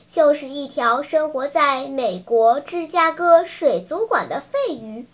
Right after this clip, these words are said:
据说它活了九十多岁。我们也要学习肺鱼的这种精神，遇到困难不要轻易退缩，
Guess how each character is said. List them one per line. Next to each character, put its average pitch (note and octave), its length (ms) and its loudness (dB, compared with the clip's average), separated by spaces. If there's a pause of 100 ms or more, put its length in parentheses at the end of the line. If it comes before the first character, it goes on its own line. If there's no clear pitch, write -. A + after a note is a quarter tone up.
(400)
据 G4 240 0
说 G4 380 4 (120)
它 F4+ 200 4
活 D#4 260 4
了 A#4 60 4 (160)
九 C#4+ 400 0
十 A4+ 220 -2
多 D#4 200 8
岁。 D#4 380 2 (420)
我 D#4 180 0
们 D4 380 0
也 C#4+ 180 2
要 A#4 220 2
学 D4+ 240 -4
习 B3 340 -8
肺 D4+ 300 2
鱼 A#3+ 160 -8
的 B3+ 140 -4
这 C4 160 0
种 G#3+ 180 -4
精 D4+ 240 -6
神， B3 340 -2 (360)
遇 F4+ 140 -4
到 E4 200 6
困 D#4+ 300 -2
难 D4+ 300 0 (180)
不 D#4+ 280 -4
要 A4+ 80 0 (260)
轻 E4+ 320 -4
易 D#4+ 160 -4
退 D4+ 260 -6
缩， D#4+ 360 0